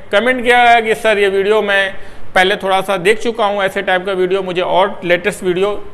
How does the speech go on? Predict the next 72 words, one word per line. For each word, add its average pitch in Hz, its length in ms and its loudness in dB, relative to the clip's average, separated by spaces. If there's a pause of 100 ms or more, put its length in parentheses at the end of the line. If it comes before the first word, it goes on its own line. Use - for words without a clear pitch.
(120)
दे।" 175 160 2 (640)
तो 220 80 2
मैं 240 100 2
उनको 254 300 4
ये 254 140 6
बात 247 240 4
का 262 120 2
विश्वास 240 380 2
देना 240 240 2
चाहता 208 320 2
हूँ 214 200 0
कि 247 100 0
आपको 214 280 2
वो 240 200 4
भी 285 140 4
video 277 300 2
आपको 262 280 4
आगे 233 260 6
मिलेगा, 208 460 0 (580)
लेकिन 233 300 2
ये 233 180 4
जो 285 140 2
मैं 285 120 2
आपको 262 220 2
video 247 260 2
दे 247 120 4
रहा 269 100 2
हूँ 247 80 -2
basic 226 300 4
level 262 280 2
से 254 120 -2
इसलिए 262 220 -2
दे 247 120 6
रहा 240 120 4
हूँ 269 120 -4
ताकि 262 240 2
जो 254 120 0
हमारे 226 340 2
पास 247 140 2
ऐसे 214 360 0
student 233 300 -2
हैं, 233 80 0
जो 226 100 2
fresher 208 460 0
student 226 300 0
हैं, 214 380 0 (280)
जो 220 140 6
पाँच 226 320 2
साल, 226 160 6
दस 220 200 2
साल 233 160 2
से 233 120 0
mobile 226 360 2
phone 226 200 -6
के 240 60 -2
लाइन 220 200 2
में 233 180 -4
काम 220 260 2
कर 214 120 2
रहे 240 120 0
हैं, 254 100 2
लेकिन 240 260 0
mobile 240 360 2
phone 254 220 -4
के 277 80 -6
कंपोनेंट 269 520 -2
के 262 80 0
बारे 214 300 4
में 269 140 -2
बिल्कुल 240 320 -2
नहीं 226 140 0
जानते, 160 380 -2